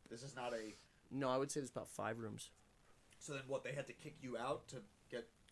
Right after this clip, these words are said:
Speaker 2: I believe maybe they're understaffed, or not all the rooms have, like,
Speaker 1: Okay,
Speaker 2: the ratio
Speaker 1: that's
Speaker 2: of, uh,
Speaker 1: understandable.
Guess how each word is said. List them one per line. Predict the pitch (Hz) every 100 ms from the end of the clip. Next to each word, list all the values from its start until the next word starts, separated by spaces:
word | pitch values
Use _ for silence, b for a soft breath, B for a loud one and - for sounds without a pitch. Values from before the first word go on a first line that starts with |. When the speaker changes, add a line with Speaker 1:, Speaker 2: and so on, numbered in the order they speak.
| -
Speaker 2:
I | 147 160
believe | 151 151 170 170
maybe | 160 147
they're | 139
understaffed, | 143 127 - 143 147
or | 135
not | 131
all | 135
the | 123
rooms | 127 127
have, | 120 117
like, | 123
Speaker 1:
Okay, | 226 135
Speaker 2:
the |
ratio | 156 165 - 160
Speaker 1:
that's | 143 127
Speaker 2:
of, | 143
uh, | 135
Speaker 1:
understandable. | 127 131 151